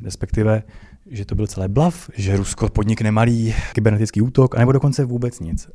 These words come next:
A všechno tohle, co je mezi tím, se s nějakou mírou pravděpodobnosti, kterou můžeme odhadovat, ale nemá smysl na se na to nějak upínat,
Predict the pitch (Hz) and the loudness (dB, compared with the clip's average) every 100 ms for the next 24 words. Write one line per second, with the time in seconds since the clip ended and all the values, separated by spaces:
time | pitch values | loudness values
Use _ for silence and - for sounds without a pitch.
0 | - 95 95 95 - 123 143 110 101 117 | -8 -2 0 -2 -4 -2 0 0 0 0
1 | - 110 110 110 - 90 101 - - - | -2 -2 -2 -4 -6 -8 -8 -16 -18 -14
2 | - 95 98 101 113 110 110 95 101 98 | -12 -6 -4 -2 -2 -2 -2 -2 -4 -6
3 | 107 104 101 104 117 104 98 107 101 95 | -4 -2 0 0 0 0 -2 0 -2 -2
4 | - 95 98 101 - 104 107 98 107 104 | -4 -4 -4 -4 -6 -8 -8 -8 -6 -4
5 | 107 104 101 104 104 | -4 -6 -8 -6 -4